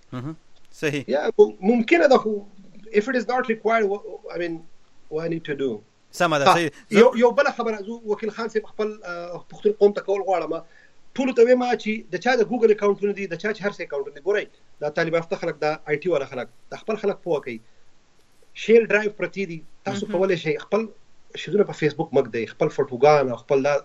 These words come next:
Speaker 2: په فیسبوکونو مږ دی. په ګوګل شیر ډرایو باندې خپل تاسو د جایداد کاغذونه کېږدئ، خپل د بینکونو، د پټو، ځان ښکلې فولډرې جوړې کړئ، هلته دا لکان به درنه جوړې کړي.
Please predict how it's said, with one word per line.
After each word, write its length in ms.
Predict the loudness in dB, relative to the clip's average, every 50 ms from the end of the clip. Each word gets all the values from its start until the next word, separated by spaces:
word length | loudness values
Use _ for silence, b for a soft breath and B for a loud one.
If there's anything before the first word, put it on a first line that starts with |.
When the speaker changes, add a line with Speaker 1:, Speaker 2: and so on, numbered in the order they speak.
| -6 -10
Speaker 2:
په 40 | -4 -2
فیسبوکونو 440 | -2 -2 -2 -6 -6 0 0 0 0
مږ 100 | 0 -4 -6
دی. 80 | -10 -10 b b b b b 4
په 120 | 4 4
ګوګل 200 | 4 2 2 0 2 4
شیر 180 | 2 2 4
ډرایو 220 | 4 2 2 4 2
باندې 240 | 2 2 2 -2 -2
خپل 220 | 2 2 2 2 2 -4
تاسو 160 | -4 -4 -2
د 100 | 2 4
جایداد 320 | 4 4 4 0 -2 0 -2
کاغذونه 380 | -2 -2 0 0 0 0 0 0
کېږدئ، 360 | 2 2 2 2 -2 -8 -8
خپل 140 | -8 -8 -4 -4 -2
د 100 | 0 0
بینکونو، 400 | -2 -2 -2 -4 -4 -2 -2 -2 -4
د 80 | -4 -8
پټو، 240 | -10 -8 -6 -4 -4 -4 B B B B B B B B 0
ځان 140 | 0 2 2 -4
ښکلې 220 | -2 0 0 0 2 2
فولډرې 300 | 0 2 2 2 0 0 -2
جوړې 180 | -2 -2 -2 2 2
کړئ، 120 | 2 2 2 0 -4
هلته 280 | -4 0 0 -2 -2 0 0 0
دا 80 | -2 0
لکان 180 | 0 -2 0 0
به 60 | 0 0
درنه 160 | 0 -4 -4 -4
جوړې 180 | -6 -6 -6 -8
کړي. 140 | -12 -18